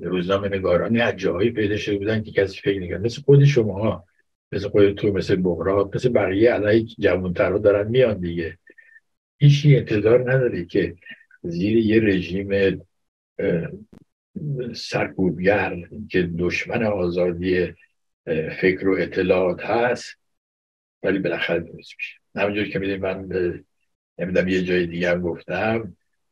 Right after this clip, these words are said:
اه، یه، اه، آقایی در تاریخ ایران هست به اسم علی رق،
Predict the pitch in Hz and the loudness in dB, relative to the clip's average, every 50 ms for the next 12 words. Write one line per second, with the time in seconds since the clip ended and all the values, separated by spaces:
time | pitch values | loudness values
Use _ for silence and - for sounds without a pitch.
0 | _ _ _ 82 82 82 82 82 85 82 87 71 - 92 92 95 95 95 92 92 | _ _ _ -2 0 2 2 0 -2 -4 -8 -8 -4 -2 0 2 4 2 2 0
1 | 90 - 180 - - 73 - 92 78 - - _ _ - 85 82 82 87 92 98 | -2 -6 -6 -6 -6 -6 -6 -8 -10 -12 -16 _ _ -2 -2 0 2 2 2 2
2 | 101 101 95 - 85 85 82 80 - - 85 82 87 82 - 110 92 80 92 101 | 2 2 0 -2 -2 -2 -4 -4 -8 -6 -4 -2 -2 -2 0 -2 -2 -2 -2 -2
3 | 110 95 - 98 92 90 - - 82 101 107 - 85 82 80 85 85 85 80 85 | -2 -4 -2 -2 -4 -4 -4 -2 -2 -2 -2 0 -2 -4 -2 -2 -4 -2 -2 -2
4 | 87 87 90 - | -4 -4 -8 -10